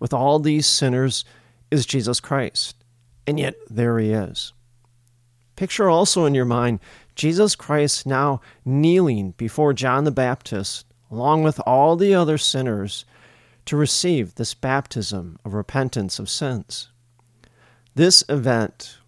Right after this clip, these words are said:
was incredibly embarrassing for the apostles and the early church fathers in the first few decades of our early church. It was very difficult for them to explain why Jesus, the Son of God,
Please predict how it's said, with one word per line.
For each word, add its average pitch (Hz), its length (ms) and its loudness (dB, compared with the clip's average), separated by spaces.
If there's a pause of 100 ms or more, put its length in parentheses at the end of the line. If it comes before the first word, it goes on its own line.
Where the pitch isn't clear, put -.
was 135 380 0
incredibly 170 720 0
embarrassing 123 1040 -2
for 131 300 -2
the 131 100 0
apostles 156 800 -2
and 135 100 -2
the 127 120 -2
early 147 260 4
church - 380 -4
fathers 135 640 -4 (440)
in 135 100 -2
the 135 60 0
first 185 440 0
few 151 260 -2
decades 117 680 -2 (140)
of 120 140 -2
our 123 140 0
early 120 280 0
church. - 580 -6 (640)
It 147 60 2
was 147 240 2
very 165 500 0 (140)
difficult 151 520 0
for - 160 -8
them 127 240 0
to 135 140 -4
explain 147 640 -2 (680)
why 139 420 2 (260)
Jesus, 143 680 0 (160)
the - 80 -12
Son 139 240 -2
of 160 120 0
God, 123 440 0